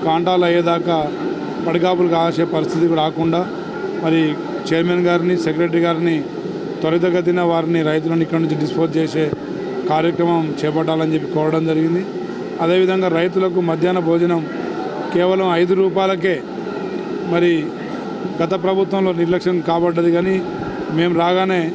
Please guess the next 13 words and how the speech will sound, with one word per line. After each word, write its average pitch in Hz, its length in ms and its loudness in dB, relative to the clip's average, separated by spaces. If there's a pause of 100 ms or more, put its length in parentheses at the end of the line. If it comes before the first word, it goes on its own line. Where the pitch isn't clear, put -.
(960)
ఆ - 20 4 (160)
కార్యక్రమాన్ని 180 580 2 (100)
రైతులకు 170 400 2 (100)
భోజన 170 220 2 (120)
కార్యక్రమం 165 440 0 (800)
అందుబాటులో 165 500 2
తీసుకురావడం 160 460 0
జరిగింది. 175 320 2 (680)
తప్పకుండా 180 420 0 (100)
రైతులు 175 340 2
దీన్ని 170 260 2
సద్వినియోగం 170 500 2
చేసుకోవాలి. 180 540 2